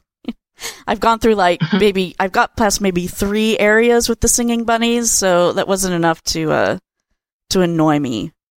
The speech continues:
Speaker 1: just yet. <laughs>
Speaker 2: Hmm.
Speaker 1: Um, uh, but yeah, so
Speaker 2: Just wait.
Speaker 1: yeah, back to, uh, Nintendo.
Speaker 2: <laughs>
Speaker 1: So besides Super Mario Run,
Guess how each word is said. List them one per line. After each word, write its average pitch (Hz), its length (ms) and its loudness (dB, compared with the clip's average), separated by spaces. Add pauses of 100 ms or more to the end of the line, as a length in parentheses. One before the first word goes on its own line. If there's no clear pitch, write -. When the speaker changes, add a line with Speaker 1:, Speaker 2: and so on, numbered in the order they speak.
Speaker 1:
just - 260 -4
yet. 117 480 -4
<laughs> - 40 -20 (340)
Speaker 2:
Hmm. 185 80 2
Speaker 1:
Um, 170 360 0 (600)
uh, 202 220 2
but 247 160 -2
yeah, 302 200 2
so 277 140 0
Speaker 2:
Just 254 220 0
wait. 165 360 0 (160)
Speaker 1:
yeah, 185 320 2
back 240 340 -4
to, 233 300 2
uh, 185 200 2
Nintendo. 180 760 0
Speaker 2:
<laughs> - 0 -
Speaker 1:
So 196 220 0
besides 254 440 0
Super 247 240 0
Mario 190 440 2
Run, 202 600 0